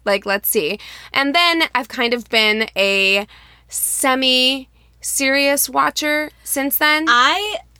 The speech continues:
Speaker 2: you know, if there's one thing to know about me, I don't half-ass anything. I
Speaker 1: <laughs>
Speaker 2: whole-ass everything. And I started watching Colton season. Like, this year is when I started watching.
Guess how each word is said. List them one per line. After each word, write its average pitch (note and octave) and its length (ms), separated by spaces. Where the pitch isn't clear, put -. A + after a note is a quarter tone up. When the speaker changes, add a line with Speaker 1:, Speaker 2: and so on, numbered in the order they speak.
Speaker 2:
you C#4 240
know, C4+ 200
if C4+ 120
there's C#4 200
one C#4+ 220
thing D#4 180
to B3 120
know G3+ 140
about F#3 260
me, F#3+ 320
I A3+ 120
don't B3+ 200
half-ass G3 580
anything. F#3 380
I F3+ 120
Speaker 1:
<laughs> - 20
Speaker 2:
whole-ass D4 760
everything. E3 720
And G#3+ 460
I A3 180
started F4 340
watching C#4 380
Colton B3 420
season. C3 640
Like, G#3 140
this D4 240
year A3+ 580
is A#3+ 160
when A3+ 120
I G#3+ 80
started G3+ 320
watching. F3 500